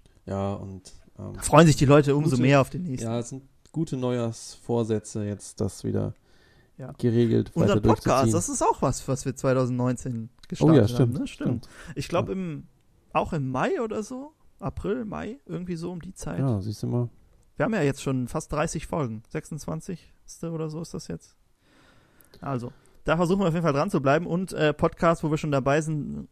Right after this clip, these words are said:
Speaker 2: wir wollten ja auch hier mal unsere Gäste. Vielleicht kriegen wir mal irgendwen
Speaker 1: Ach,
Speaker 2: ran.
Speaker 1: stimmt, ja. Das
Speaker 2: Ach, so viel, was wir, was man vor sich herschiebt. Aber
Speaker 1: manchmal vergisst man dann Sachen und dann
Speaker 2: ja, es ist auch immer, dann macht man das meist, was einfacher ist. Aber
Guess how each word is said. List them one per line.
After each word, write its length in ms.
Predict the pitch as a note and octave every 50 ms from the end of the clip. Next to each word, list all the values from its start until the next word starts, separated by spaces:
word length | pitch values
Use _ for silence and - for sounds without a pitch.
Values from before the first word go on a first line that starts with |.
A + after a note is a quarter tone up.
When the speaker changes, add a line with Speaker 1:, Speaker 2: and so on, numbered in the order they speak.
| -
Speaker 2:
wir 160 | - D3 C#3 C#3
wollten 160 | D3 - D#3+
ja 60 | D3
auch 60 | C#3
hier 140 | C3+ C#3 C#3
mal 120 | C3+ C3
unsere 220 | C3 C3+ C3 C3 A#2
Gäste. 440 | - C#3+ D3 - - - - - - _ _ _ _ _ -
Vielleicht 260 | - - - - - -
kriegen 160 | D3+ C#3 C3
wir 80 | B2
mal 120 | A#2+ - -
irgendwen 240 | - B2 B2 B2 A#2+
Speaker 1:
Ach, 80 | A2+ B2
Speaker 2:
ran. 60 | C3+
Speaker 1:
stimmt, 280 | B2+ B2 B2 A#2+ A2+ G#2+
ja. 260 | A#2 A#2 A2+ G#2+ G2+ G2+ - - - - - - -
Das 180 | A2 G#2 - C#3+
Speaker 2:
Ach, 240 | C#3 D3 D3+ C3
so 160 | - - D#3+ D#3+
viel, 180 | - F3+ E3
was 180 | D3+ D#3 - -
wir, 120 | D#3 C#3+ C3
was 160 | D3+ D3+ -
man 100 | D#3 C#3+
vor 180 | - D#3+ D#3
sich 160 | B2+ B2+ - -
herschiebt. 420 | D3 C3+ - - - C3 - -
Aber 160 | - A#2+ B2+
Speaker 1:
manchmal 240 | C3+ B2+ D3+ D3 C#3
vergisst 380 | - C#3+ B2+ B2+ D3+ D3+ - -
man 120 | B2+ A2+
dann 360 | A2 A2 G#2 G#2 G2+ G2 G2+ - _ - - -
Sachen 360 | - A2 G2+ A2 A2+ A2+ A#2+
und 140 | A2+ A2+ A2
dann 300 | G#2+ G#2+ A2 G#2 G2+ G2+ _ - - - -
Speaker 2:
ja, 360 | C3 C3+ C#3 D3+ D3+ D3 C#3+ C#3+
es 100 | D3 C#3+
ist 80 | D3
auch 100 | D3+ C#3+
immer, 200 | C#3+ C#3 C3+ B2+
dann 220 | B2+ B2 B2 A#2+ - - - - - - - - - -
macht 280 | - C3+ C#3 C3 - -
man 160 | C3+ B2+ A#2+
das 180 | B2+ B2+ -
meist, 260 | - C3+ C3 B2 - -
was 140 | C#3 -
einfacher 480 | - - - C3+ - - - - - -
ist. 160 | - - - _
Aber 420 | - D3 D#3 E3+ F3 E3+ F3 F3